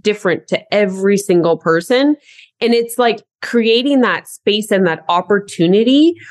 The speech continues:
for winning to occur, right? And being able to have those people around you, whether it's you, Dom, or just the community of your wrestling school.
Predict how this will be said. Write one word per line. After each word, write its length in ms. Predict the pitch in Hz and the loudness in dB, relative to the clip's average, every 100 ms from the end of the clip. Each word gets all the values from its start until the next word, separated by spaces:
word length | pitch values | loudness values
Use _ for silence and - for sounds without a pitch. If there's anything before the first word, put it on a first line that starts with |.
| - | -20
for 280 | - - 226 | -10 -2 0
winning 600 | 196 185 208 233 269 294 285 _ - | 2 0 2 2 2 2 -2 _ -6
to 240 | 233 185 - - | -2 -2 -4 -6
occur, 760 | 175 - - 214 214 113 78 - _ _ - | -4 -4 -4 -2 0 -2 -8 -20 _ _ -4
right? 400 | 170 185 247 - _ _ | -2 0 -2 -4 _ _
And 220 | - 214 208 | -4 -2 0
being 380 | 269 285 240 - | 0 0 0 -2
able 540 | 262 330 277 208 202 - _ | 0 2 2 0 -2 -6 _
to 80 | - | -4
have 280 | 196 220 202 | -2 -2 0
those 220 | 208 190 | 0 0
people 580 | - 226 226 220 220 - | -4 -6 0 2 2 0
around 600 | - 165 156 156 170 208 | -4 -4 -2 -2 0 0
you, 320 | 220 285 330 339 - _ _ | 2 2 2 -2 -10 _ _
whether 380 | 214 233 311 339 | -2 0 0 0
it's 240 | 294 - | -2 -4
you, 260 | 175 208 233 | -2 0 2
Dom, 380 | 277 294 311 302 _ | 0 2 2 0 _
or 220 | - 240 240 | 0 2 2
just 500 | 185 190 240 277 - | -2 0 0 -2 -6
the 140 | 311 - | -6 0
community 880 | 247 220 208 226 226 202 185 175 | 2 4 4 4 2 2 2 0
of 440 | - 180 180 175 165 | 0 -2 -2 -2 -6
your 280 | - 170 175 | -6 -2 -2
wrestling 600 | 160 160 160 185 170 160 | -2 -4 -2 0 2 0
school. 460 | 156 - 156 - | 0 0 -2 -2